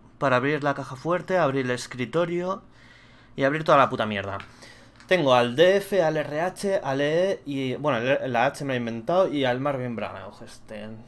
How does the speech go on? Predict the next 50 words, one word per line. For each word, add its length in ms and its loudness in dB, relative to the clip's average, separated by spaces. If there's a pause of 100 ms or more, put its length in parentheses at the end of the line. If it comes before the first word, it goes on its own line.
(240)
Luego 140 -2
tengo 240 -2
a 180 4
Elliot 200 -2
Scott 380 -8
Kennedy, 360 0
tengo 280 -2
cuatro 300 2
nombres 480 0
para 300 6
seis 260 -2
letras. 480 0 (2000)
Lo 160 2
que 60 2
me 100 4
hace 160 -2
pensar 380 0
que 100 0
o 80 6
bien 220 0
es 260 -4
la 160 2
primera 340 0
letra 420 2
de 100 2
cada 240 10
nombre 400 4
y 100 -2
en 80 2
vez 100 0
de 60 0
cuatro 300 0
nombres 320 2
hay 120 4
seis, 400 4
solo 220 0
que 80 0
no 60 4
he 60 4
visto 260 2
dos, 320 4
porque 180 -2
al 140 2
pasar 240 2
no 100 4
he 60 4
visto 180 2
a 60 8
la 100 8
Rita. 360 2